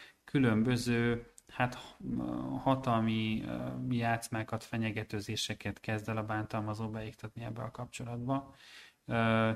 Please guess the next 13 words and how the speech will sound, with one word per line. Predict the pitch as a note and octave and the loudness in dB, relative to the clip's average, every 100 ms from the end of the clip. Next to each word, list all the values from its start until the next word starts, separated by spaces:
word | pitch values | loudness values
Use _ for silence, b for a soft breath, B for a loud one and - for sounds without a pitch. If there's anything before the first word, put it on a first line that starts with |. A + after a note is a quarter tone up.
| A2+ | 2
titkolózásokkal, | C3+ C3 B2+ A#2 A2 A2+ A2 - A#2 - - A2+ A2 A2 A#2+ | 0 2 0 2 2 2 2 2 -2 -4 0 4 4 4 4
"erről | B2 A#2+ A2+ | 2 4 4
ne | A2+ | 2
beszélj | A2+ G#2+ - A2+ | 2 -2 -2 0
senkinek", | - - A2 A2+ - A2+ A2 G#2+ G#2 - - B B B | 0 0 -2 -2 0 0 2 0 -2 -4 -18 B B B
"maradjon | B2 A#2+ A#2+ A#2+ A#2 | 4 6 6 6 8
a | |
mi | A2+ A2+ | 8 6
titkunk", | A#2+ A2+ - A2+ A2 G#2+ | 2 -4 -2 0 2 2
"maradjon | A#2 A2+ A2+ A2+ | 2 2 4 2
kettőnk | A2+ A2+ - A2 A2 | 2 -2 -2 0 0
között", | G#2+ A2 G#2 A2 A2 A2 - - B B B B B - | 0 -2 0 0 0 -2 -8 -20 B B B B B -4
és | A#2 A2+ - | 0 2 0